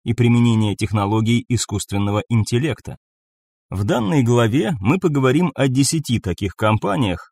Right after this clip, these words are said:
подробнее рассмотрим, как они уже применяют ии, а также как идет его развитие и исследование.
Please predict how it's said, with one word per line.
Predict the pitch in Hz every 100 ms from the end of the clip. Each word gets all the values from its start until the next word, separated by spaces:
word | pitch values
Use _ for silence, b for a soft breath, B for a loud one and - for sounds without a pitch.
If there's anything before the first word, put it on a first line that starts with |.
| -
подробнее | 190 202 196 120 107
рассмотрим, | 107 - 123 113 107
как | 101 113
они | 110 110
уже | 113 107 110
применяют | 113 113 110 95 101 - -
ии, | 165 180 190 B B B
а | - 110
также | 185 190 151 175 143
как | 175 196
идет | 139 139 151
его | 110 120
развитие | 113 95 95 120 113 110 104 -
и | 120 104
исследование. | 92 - 113 101 76 67 65